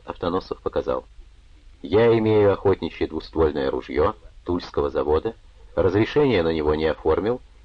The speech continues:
у меня есть от первого брака двое детей,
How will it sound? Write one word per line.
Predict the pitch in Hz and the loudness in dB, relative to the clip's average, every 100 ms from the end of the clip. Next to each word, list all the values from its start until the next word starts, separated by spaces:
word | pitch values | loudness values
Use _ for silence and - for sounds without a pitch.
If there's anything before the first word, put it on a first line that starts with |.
| - | -8
у | 80 | -2
меня | 104 131 | 2 2
есть | 123 123 - | 2 0 0
от | 101 | 0
первого | 120 117 107 | 2 4 4
брака | 90 98 92 90 | 4 0 0 -2
двое | 78 82 | 2 2
детей, | 82 82 69 64 | 0 -4 -4 -4